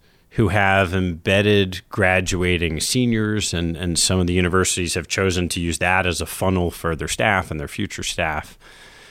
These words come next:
there's no embedded potential investment employee base here. So how have you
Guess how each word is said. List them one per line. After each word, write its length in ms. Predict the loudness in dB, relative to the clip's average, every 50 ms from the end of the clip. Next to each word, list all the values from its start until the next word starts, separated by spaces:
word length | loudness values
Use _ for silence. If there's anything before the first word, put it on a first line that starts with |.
| -20 -20 -20 -20 _ _ _ _ _ _ _ _ _
there's 200 | 2 4 4 6
no 240 | 6 6 6 6 6
embedded 720 | 6 6 4 6 4 4 4 4 4 4 2 0 -2 -6 -10 -14 -20 _ _ _ _ _ _ _ _ _ _ _ _ _ _ _
potential 760 | 0 0 2 2 2 2 2 2 2 2 2 2 2 0 -2 -2
investment 460 | -2 2 2 2 2 2 2 0 0
employee 340 | 0 0 0 2 0 0 -2
base 300 | -2 -4 -4 -4 -4 -6
here. 300 | -6 -8 -8 -10 -10 -10
So 260 | -8 -8 -6 -4 -4
how 240 | -2 0 2 2 2
have 260 | 2 2 2 2 2
you 400 | 2 2 2 2 0 -2 -4